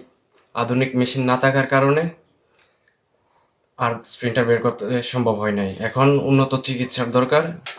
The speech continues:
আন্দোলন করে পুলিশের গুলিতে আহত হয়েই তো আমরা এই সরকার নিয়ে আসছি।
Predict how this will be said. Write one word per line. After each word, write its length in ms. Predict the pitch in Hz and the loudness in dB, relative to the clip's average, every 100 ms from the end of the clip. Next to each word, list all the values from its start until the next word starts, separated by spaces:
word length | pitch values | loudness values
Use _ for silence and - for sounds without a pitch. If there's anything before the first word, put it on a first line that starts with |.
| - | -2
আন্দোলন 400 | 131 139 139 135 | 2 6 6 6
করে 400 | 139 139 143 143 - _ _ - - | 4 4 2 -2 -14 _ _ -8 2
পুলিশের 340 | 139 131 135 | 4 4 4
গুলিতে 300 | 135 139 135 | 4 4 6
আহত 320 | 127 127 131 | 4 2 0
হয়েই 280 | 135 135 131 | 2 4 4
তো 160 | 131 131 | 6 4
আমরা 180 | 131 | 6
এই 60 | 127 | 2
সরকার 340 | 127 123 127 | 2 0 2
নিয়ে 140 | 123 123 | 4 2
আসছি। 360 | 120 - 107 | 2 -4 -10